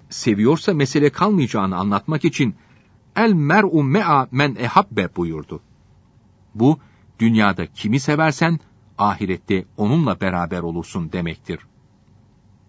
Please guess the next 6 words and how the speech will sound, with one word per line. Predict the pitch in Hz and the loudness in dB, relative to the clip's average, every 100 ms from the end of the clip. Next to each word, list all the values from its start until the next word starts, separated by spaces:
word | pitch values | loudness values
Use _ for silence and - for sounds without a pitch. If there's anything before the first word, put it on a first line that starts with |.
| _ _ _ _ _ _ _ _ - _ _ _ _ _ _ _ _ _ _ _ _ _ _ _ | _ _ _ _ _ _ _ _ -20 _ _ _ _ _ _ _ _ _ _ _ _ _ _ _
Üzüme | 165 165 180 214 240 | 2 4 6 6 6
mi, | 214 190 202 _ _ _ _ _ | 4 0 -4 _ _ _ _ _
sözüme | - - 208 165 196 175 | -10 2 4 4 4 4
mi? | 110 82 _ _ _ _ _ _ _ _ _ _ _ _ _ _ _ _ _ _ _ _ _ _ _ _ _ _ _ - | 2 -4 _ _ _ _ _ _ _ _ _ _ _ _ _ _ _ _ _ _ _ _ _ _ _ _ _ _ _ 0
Üftade | 202 - 226 220 226 | 0 2 2 4 2
Hazretleri | 127 104 98 90 107 110 | 0 0 -2 0 0 0